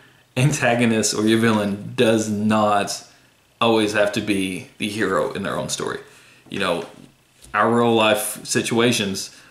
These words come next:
a lot of the terrorists or, you know, different people, I know some of them, you know, religious beliefs, they think they're doing what's good. Others are just psycho and they don't care. Um, yeah, it's mental illnesses or whatever else,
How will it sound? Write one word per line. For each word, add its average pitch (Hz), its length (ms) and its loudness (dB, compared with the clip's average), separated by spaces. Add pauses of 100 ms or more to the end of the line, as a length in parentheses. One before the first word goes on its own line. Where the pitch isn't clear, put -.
(200)
a 95 100 -4
lot 101 320 2
of 107 120 -2
the 107 80 -4
terrorists 104 600 2
or, 101 460 4
you 101 120 0
know, 98 100 -4
different 101 280 -6
people, 104 420 -4 (380)
I 120 100 0
know 113 100 2
some 117 260 2
of 113 80 2
them, 113 200 2
you 101 80 -2
know, 101 120 -2
religious 104 420 0
beliefs, 104 540 0
they 101 240 -2
think 104 280 -6
they're 98 160 0
doing 101 400 -2
what's 90 160 -8
good. 110 460 2 (680)
Others 143 340 2
are 117 100 2
just 127 180 0
psycho 98 580 0
and 104 260 -2
they 104 80 4
don't 135 220 2
care. 117 420 0 (300)
Um, 101 420 2
yeah, 123 280 0 (140)
it's 107 400 -4
mental 110 300 0
illnesses 110 580 0
or 101 220 0
whatever 104 400 0
else, 107 460 0